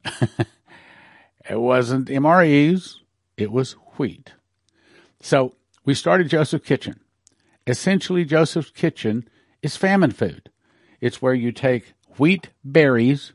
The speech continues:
put 'em into a mill, push a button. Thirty seconds later, you have flour. Put it into a bread machine, add a few ingredients, push a button. Two hours and twenty minutes later, you have a loaf of bread that looks very similar to that.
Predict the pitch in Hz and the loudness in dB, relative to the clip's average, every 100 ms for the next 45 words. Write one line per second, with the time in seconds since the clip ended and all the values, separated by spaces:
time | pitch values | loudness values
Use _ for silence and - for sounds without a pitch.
0 | _ _ _ _ _ _ _ _ _ _ | _ _ _ _ _ _ _ _ _ _
1 | _ - 131 143 180 202 - 208 196 165 | _ -4 0 2 2 0 2 2 4 4
2 | 143 143 143 - 170 175 147 139 139 151 | 4 2 0 -4 -2 0 2 2 2 0
3 | 143 _ _ _ _ _ _ _ 151 175 | -2 _ _ _ _ _ _ _ 2 2
4 | - 175 - 147 147 151 147 131 139 - | 4 4 2 0 2 2 2 0 -2 -2
5 | 147 127 113 117 131 - _ _ _ _ | 0 2 2 0 -4 -12 _ _ _ _
6 | 147 139 135 147 143 - 151 147 143 _ | -2 2 4 4 2 2 2 0 -4 _
7 | - 135 123 131 143 147 160 - 160 147 | -2 -2 -2 0 0 2 0 -2 0 0
8 | 151 151 127 127 131 151 139 143 131 135 | 0 -2 -2 0 0 0 0 0 0 0
9 | 135 135 - 160 143 131 127 123 131 151 | 0 -2 -4 -4 -4 -2 -2 -2 -4 0
10 | 147 147 131 123 143 143 143 135 - 139 | 2 2 0 -4 0 0 0 -2 0 0
11 | 135 135 _ _ _ 123 131 120 123 143 | 0 -4 _ _ _ 0 2 2 2 2
12 | 156 131 131 127 117 123 117 - 123 123 | 0 2 2 2 0 -2 -2 -2 -2 -2
13 | - 120 117 117 151 113 - | -4 -4 -4 0 0 0 -6